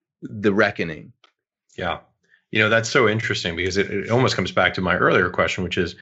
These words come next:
Speaker 2: to what extent are the consensus numbers, uh, almost arbitrary at this point?
Speaker 1: Yeah. I mean, th-, at this point, I think that we really just don't know. For instance, the two Q, the Q two numbers for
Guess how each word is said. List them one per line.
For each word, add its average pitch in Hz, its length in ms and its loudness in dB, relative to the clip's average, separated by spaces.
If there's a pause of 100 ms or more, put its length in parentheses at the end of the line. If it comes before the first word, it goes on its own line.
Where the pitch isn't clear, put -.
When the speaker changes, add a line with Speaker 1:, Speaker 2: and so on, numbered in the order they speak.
(240)
Speaker 2:
to 113 100 -2
what 117 140 6
extent 95 340 0
are 95 60 0
the 90 100 -6
consensus 92 640 -2
numbers, 87 560 -2
uh, 85 240 0 (160)
almost 92 380 0
arbitrary 85 600 -2
at - 120 -12
this - 120 -12
point? - 300 -10 (580)
Speaker 1:
Yeah. 110 420 4
I 127 80 2
mean, 131 360 2 (240)
th-, - 140 -14 (340)
at 143 180 0
this 160 160 2
point, 131 460 0 (220)
I 117 120 2
think 120 340 0
that 104 360 2
we 113 160 -2
really 117 320 2
just 110 240 -4
don't 95 220 0
know. 95 340 0
For 131 140 4
instance, 117 460 -2 (300)
the 113 600 4 (1300)
two 165 220 4
Q, 131 500 4
the 101 140 0
Q 127 260 2
two 127 440 2
numbers 110 420 4
for 104 500 4